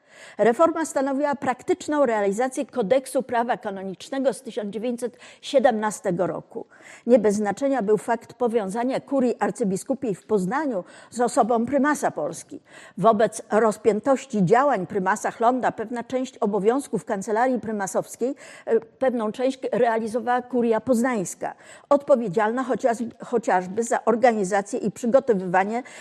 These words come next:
najważniejszych uroczystości kościelnych w przedwojennej Polsce, jak na przykład w tysiąc dziewięćset dwudziestym siódmym roku Międzynarodowy Zjazd Misyjny z udziałem dwóch tysięcy uczestników,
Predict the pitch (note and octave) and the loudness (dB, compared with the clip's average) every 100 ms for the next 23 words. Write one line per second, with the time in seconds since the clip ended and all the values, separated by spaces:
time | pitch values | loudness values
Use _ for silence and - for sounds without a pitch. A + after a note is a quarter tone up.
0 | - G#3 A3+ D4+ C4+ A#3+ A#3+ B3+ - A3+ | -6 2 4 6 4 2 0 -2 -2 0
1 | B3 A3+ A3 A#3+ B3+ G#3+ - G#3+ C4 - | 2 2 0 -2 0 -2 -4 2 2 4
2 | C4+ A3+ E3 - - - B3 G3 F#3+ F#3 | 2 2 2 -6 -12 -8 -2 0 2 2
3 | F3 A#3 C#4+ A#3+ E3+ - - - - - | 2 -2 2 2 0 -8 -10 -10 -14 0
4 | G#3+ G3+ A#3 - A#3 A3+ F#3+ - - A3+ | 2 2 -4 -4 -6 -4 -6 -8 -10 -6
5 | G#3+ G3+ A#3 A#3 A3 G#3+ G#3 G3+ G#3 - | -6 -2 0 0 0 0 0 0 0 0
6 | G#3+ - A3 G#3 G3 F#3+ F#3 F#3+ - - | -2 0 0 0 -2 -2 -2 -4 -4 -12
7 | - G#3 A3 G3+ G3+ G#3 G#3+ A3+ F#3 F#3 | -2 0 2 0 -2 -2 2 2 2 0
8 | G#3+ G3+ F#3+ G#3 G3 C4+ A3 F3+ F3 A#3 | 2 2 0 -4 -2 2 2 2 -4 -4
9 | G#3 G3 F#3+ E3+ A#3+ C4 B3+ B3 G#3+ G3 | -2 -2 -2 2 4 4 0 -2 -2 -2
10 | F#3+ E3 G3+ - F#3 E3 F3+ - | -6 -6 -6 -10 -10 -10 -10 -12